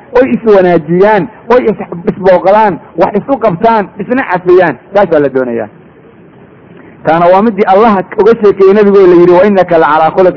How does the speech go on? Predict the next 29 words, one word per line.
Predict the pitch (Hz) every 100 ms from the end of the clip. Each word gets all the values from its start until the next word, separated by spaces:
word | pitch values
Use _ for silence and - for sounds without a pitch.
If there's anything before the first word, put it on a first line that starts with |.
| 151
عظيم." | 156 156 156 120 - - - - -
Dabeecadda | - 185 208 - 233 214
marka | 214 208
laga | 196 202
sheekeynayay, | 214 202 190 196 202 185
"Idfac | 226 196 175
billatii | 208 196 175 175
hiya | 180 190
ahsan," | 170 170 165
buu | 156
Alla | 180 185
yidhi. | 156 135 - - - - - -
Xumaan | - 214 269
haddii | 226 190 220
lagugu | 208 196 220
sameeyo, | 196 190 180
adigu | 202 196
wanaag | 196 196 180
ku | 175
sameey. | 185 185 175 -
Haddii | 151 151 233
lagu | 220 196
xumeeyey, | 165 180 180 175
cafi. | - 190 - - - - - - - -
Haddii | 175 220
lagu | 247 214
caayay, | 208 170 190 190
adigu | 185 214 196
aamus. | 202 220 196